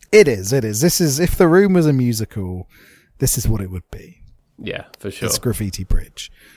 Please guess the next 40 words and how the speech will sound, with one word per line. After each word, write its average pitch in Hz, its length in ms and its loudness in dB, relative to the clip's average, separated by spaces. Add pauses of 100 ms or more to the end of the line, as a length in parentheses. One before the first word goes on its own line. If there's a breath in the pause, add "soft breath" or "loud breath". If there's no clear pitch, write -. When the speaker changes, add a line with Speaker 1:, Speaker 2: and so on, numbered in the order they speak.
(360 soft breath)
Speaker 1:
Um, 117 520 -4 (680)
but 175 220 6
yes, 156 300 2
<laughs> - 0 -
after - 400 4
that, 120 420 -4 (580)
I, 214 260 6
I 247 260 6
did 226 180 4
a 226 60 10
bit 220 140 6
of 185 80 2
digging 180 440 4
and 147 80 4
I 160 80 8
was 175 160 2
able 170 160 4
to 170 60 2
find 160 280 2
Three 165 180 0
Chains 147 260 -2
Speaker 2:
We 135 40 2
Speaker 1:
of 123 60 -4
Gold. 123 240 6
Speaker 2:
did. - 40 0
Speaker 1:
And 113 80 0
when 139 100 4
Speaker 2:
We 160 40 6
Speaker 1:
I 160 40 4
Speaker 2:
found 180 340 4
it. 104 200 2 (300)
We 135 160 2
both 147 320 6
were 147 300 4
able 139 240 4
to 151 140 -2
obtain 110 340 2
it 117 100 0
on 135 160 2
Laserdisc. 135 680 -4